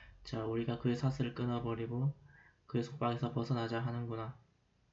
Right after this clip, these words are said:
하늘에 계신 여호와께서 웃으시며 그들을 비웃으신다.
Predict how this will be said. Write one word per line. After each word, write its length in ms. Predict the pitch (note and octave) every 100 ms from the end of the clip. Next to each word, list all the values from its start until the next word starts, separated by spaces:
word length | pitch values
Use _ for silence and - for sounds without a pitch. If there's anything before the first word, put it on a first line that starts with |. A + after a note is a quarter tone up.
| _ _ _ _ _ _ - - _ _ _
하늘에 280 | _ C#3+ C#3
계신 240 | B2+ B2+ A#2+
여호와께서 400 | A#2+ B2+ B2 A#2
웃으시며 560 | B2+ B2 B2 A#2 A#2
그들을 300 | B2 A#2+ B2
비웃으신다. 720 | A#2+ A#2+ B2 C#3 A2+ A2 A#2